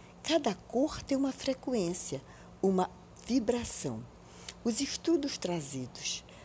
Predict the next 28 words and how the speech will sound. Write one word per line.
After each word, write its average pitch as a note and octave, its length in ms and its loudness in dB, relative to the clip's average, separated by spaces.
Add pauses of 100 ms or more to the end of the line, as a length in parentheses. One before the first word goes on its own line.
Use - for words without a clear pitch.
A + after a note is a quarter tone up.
(120)
pelo E3 180 8
engenheiro D#3 580 4
mecânico, D3 840 -2
físico, C#3+ 720 -2
filósofo C#3+ 920 0 (400)
Osni D#3+ 440 6
Ramos, D3+ 680 -2 (440)
e G3+ 80 0
que - 180 4
é F3+ 40 10
um F3 100 4
estudioso F3 920 0
no D3 140 -2 (120)
campo D3+ 360 -2
da C#3+ 160 -4
física A#3 500 -2
quântica - 720 -6
e E3 80 -2
da C#3+ 140 0
psicodinâmica D3+ 1160 -2
das C3 320 -4
cores, C3+ 560 -2 (580)
nos E4 220 2
traz D3 340 -2
a C#3+ 40 -4
informação C#3+ 880 0 (460)
de G3 120 -2
que D#3+ 300 -2